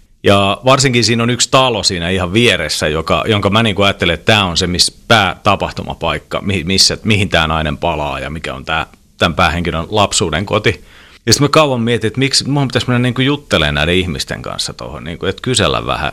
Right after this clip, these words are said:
juttuja. Mut sit mulla oli kauhea kynnys siihen. Sit mä tajusin lopulta, että ei, ei mun pidäkään mennä heille puhumaan, koska mä haluan kuvitella ne ihmiset.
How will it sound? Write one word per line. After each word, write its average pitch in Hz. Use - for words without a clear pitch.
juttuja. 67
Mut 67
sit 110
mulla 120
oli 113
kauhea 113
kynnys 101
siihen. 69
Sit -
mä 110
tajusin 113
lopulta, 95
että 80
ei, 101
ei 110
mun 107
pidäkään 98
mennä 73
heille 73
puhumaan, 78
koska 85
mä 85
haluan 85
kuvitella 58
ne 53
ihmiset. -